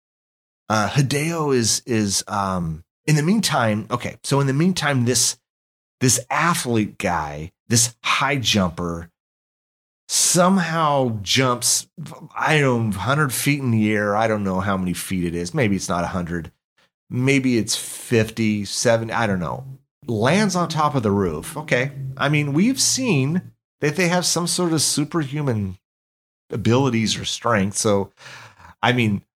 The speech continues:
I don't know. I guess superhuman wouldn't be right 'cause they're no longer human. So super zombie power? I don't know. Anyways, getting technical there, but he lands on top of the roof and within a few minutes,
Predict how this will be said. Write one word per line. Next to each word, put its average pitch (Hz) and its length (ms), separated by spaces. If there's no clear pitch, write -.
I 123 120
don't 117 100
know. 104 80
I 98 100
guess 101 180
superhuman 92 1080
wouldn't 82 300
be 82 120
right 78 280
'cause 90 160
they're 92 80
no 90 140
longer 82 360
human. 123 840
So 92 280
super 98 440
zombie 123 600
power? 131 300
I 87 160
don't 69 160
know. 57 200
Anyways, 78 480
getting 87 180
technical 78 500
there, 82 200
but 85 360
he 131 200
lands 113 360
on 101 120
top 107 280
of - 60
the 101 80
roof 117 440
and 104 600
within 110 280
a 95 60
few 101 180
minutes, 90 500